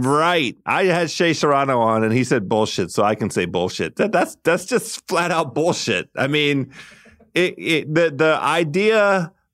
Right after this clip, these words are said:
of, um, having coffee as an accompaniment to your donuts is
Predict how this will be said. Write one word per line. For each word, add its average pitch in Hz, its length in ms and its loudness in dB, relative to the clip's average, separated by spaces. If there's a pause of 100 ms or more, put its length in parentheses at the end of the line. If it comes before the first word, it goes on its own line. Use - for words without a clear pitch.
of, 147 800 2
um, 117 640 0
having 143 440 -2
coffee 143 500 0
as 123 160 2
an 117 100 -2
accompaniment 175 960 -2
to 175 100 -2
your 139 180 0
donuts 131 560 -2 (100)
is 123 200 0